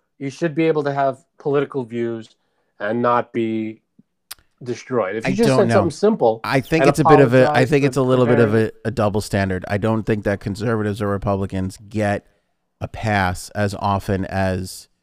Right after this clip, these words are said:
Speaker 2: Democrats and liberals in this, in this, in this arena.
Speaker 1: I think if you, 'cause to be honest, I've known of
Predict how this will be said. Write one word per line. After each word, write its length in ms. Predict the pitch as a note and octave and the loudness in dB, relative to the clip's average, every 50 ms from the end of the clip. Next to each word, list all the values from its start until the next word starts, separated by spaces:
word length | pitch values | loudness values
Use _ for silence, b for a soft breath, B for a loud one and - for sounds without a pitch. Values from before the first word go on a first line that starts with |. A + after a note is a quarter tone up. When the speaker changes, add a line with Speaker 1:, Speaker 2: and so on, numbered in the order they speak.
| _ _ _ _ _ _ _ - | _ _ _ _ _ _ _ -4
Speaker 2:
Democrats 540 | G2+ G2 G2 F#2+ F#2 - F2+ F#2+ G2+ - | -4 -2 -2 -2 -4 -4 -4 -4 -4 -4
and 100 | G2+ F#2+ | -6 -6
liberals 360 | F2+ F2 E2 E2 E2 E2+ F#2 F#2 | -4 -6 -8 -8 -12 -12 -10 -10
in 140 | F#2 F2+ | -10 -8
this, 320 | F2+ F2+ F#2 - - - - - | -8 -8 -10 -12 -16 -20 -16 -12
in 160 | F2+ F2 E2+ | -10 -8 -6
this, 360 | F2 F2 F2 - - - - _ _ _ _ - F2 - - | -8 -8 -10 -12 -18 -20 -20 _ _ _ _ -16 -16 -14 -10
in 160 | F#2+ F#2 F2+ | -8 -8 -6
this 220 | F2 E2+ - - E2+ | -6 -8 -10 -10 -12
arena. 260 | E2+ D#2+ D#2+ D#2+ - | -12 -12 -14 -6 -4
Speaker 1:
I 100 | B2+ D3 | -4 -4
think 280 | - - D3 C#3+ - | 0 -2 -4 -2 -2
if 100 | C3+ - | -6 -4
you, 160 | C3+ C#3 - _ _ | -4 -8 -8 _ _
'cause 320 | - - E3 D#3+ D3 D3 - _ _ _ _ _ _ _ _ | 0 0 2 2 0 -4 -12 _ _ _ _ _ _ _ _
to 100 | - C#3+ | -6 -2
be 120 | B2 C3+ C#3 | 2 2 4
honest, 440 | C3+ C#3+ D3+ D#3+ E3+ E3+ - _ _ _ _ _ _ _ _ _ _ _ - | 4 4 2 2 0 -2 -4 _ _ _ _ _ _ _ _ _ _ _ 0
I've 300 | - C3+ C#3+ C3+ A#2+ C3 | 2 2 2 2 0 -2
known 640 | D3 D3+ D3+ D3+ D#3 D#3 D#3 D#3 D3+ D3 C#3+ C#3 _ _ _ _ _ _ _ _ _ _ _ _ _ _ _ _ _ _ _ | -2 0 0 2 2 0 -2 -2 -6 -6 -10 -12 _ _ _ _ _ _ _ _ _ _ _ _ _ _ _ _ _ _ _
of 520 | - D3 C#3 B2+ A#2+ A2+ A2+ A2+ _ _ | -4 -2 -2 -2 -2 -4 -10 -16 _ _